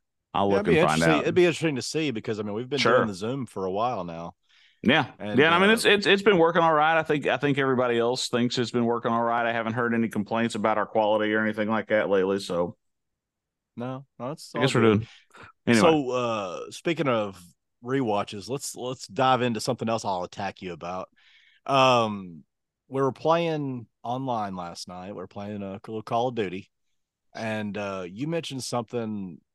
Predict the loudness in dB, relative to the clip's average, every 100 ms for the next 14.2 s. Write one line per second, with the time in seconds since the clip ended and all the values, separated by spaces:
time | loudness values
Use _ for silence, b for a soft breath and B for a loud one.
0 | _ _ -14 -12 -12 -14 -16 -18 -20 -20
1 | -18 -12 -4 -2 0 -2 -4 -6 -10 -12
2 | -12 -12 -14 -14 -12 -12 -12 -10 -10 -10
3 | -12 -12 -12 -12 -14 -6 0 0 0 -4
4 | -6 -6 -8 -10 -12 -10 -10 -8 -10 -12
5 | -14 -14 -14 -14 -14 -14 -16 -16 -14 -12
6 | -10 -10 -6 -4 -4 -6 -12 -14 -18 -16
7 | -16 -16 -20 _ _ -16 -14 -14 -12 -12
8 | -14 -16 -14 -10 -10 -10 -16 b b b
9 | _ -6 -4 -4 -6 -6 -8 -10 -14 -10
10 | -8 -8 -6 -6 -6 -8 -12 _ _ 4
11 | 4 4 0 _ _ _ _ _ _ _
12 | -4 -2 0 0 0 -2 -2 -2 -4 -6
13 | -8 -6 -4 -2 -4 -6 -8 -14 -18 -18
14 | -18